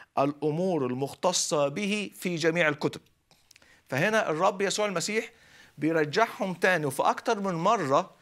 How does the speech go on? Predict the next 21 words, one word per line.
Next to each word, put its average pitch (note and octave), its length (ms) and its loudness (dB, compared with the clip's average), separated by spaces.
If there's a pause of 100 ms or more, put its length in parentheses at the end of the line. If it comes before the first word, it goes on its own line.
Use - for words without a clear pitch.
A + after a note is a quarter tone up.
(300)
الرب D#3 440 0
يسوع F3+ 260 0
المسيح F3+ 380 -2
بيرجع D3+ 880 2
الناس E3 560 0
إن D#3 120 -4
هم E3+ 200 -2
يفتشوا D#3 560 -2
الكتب، C3+ 320 -4 (560)
يقروا F3 360 2
الكتب، D3+ 380 -2 (560)
يرجعوا E3+ 640 2
تاني F#3+ 380 2
للمكتوب. E3+ 640 -2 (680)
آه، C#3 140 2
يمكن E3+ 520 -2 (340)
عجبني F3 560 2
كمان F3 520 2
إني C#3+ 440 -4 (300)
واحد E3+ 420 -2
من D3+ 180 -6